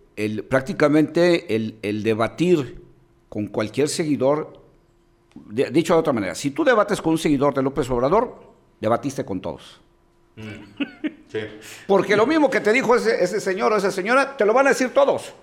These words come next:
Speaker 1: O sea, no hay ni siquiera ideas, frescura, datos, no, no. Lo mismo que te van a decir, eh, que te dijo uno, te lo pueden decir miles. Es el mismo discurso repetido.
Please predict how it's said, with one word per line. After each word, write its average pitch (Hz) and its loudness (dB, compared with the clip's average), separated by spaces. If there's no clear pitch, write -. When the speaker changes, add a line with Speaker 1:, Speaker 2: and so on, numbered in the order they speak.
Speaker 1:
O - -20
sea, 185 2
no 170 2
hay 269 2
ni 277 0
siquiera 202 0
ideas, 156 2
frescura, 147 2
datos, 123 0
no, 151 4
no. 135 0
Lo 151 4
mismo 240 0
que 131 -8
te 120 -4
van 143 2
a 147 2
decir, 165 -4
eh, 107 -4
que 127 -2
te 143 0
dijo 180 2
uno, 214 0
te 139 -2
lo 120 -2
pueden 156 2
decir 151 2
miles. 131 0
Es 156 0
el 135 2
mismo 151 2
discurso 127 -6
repetido. 131 -2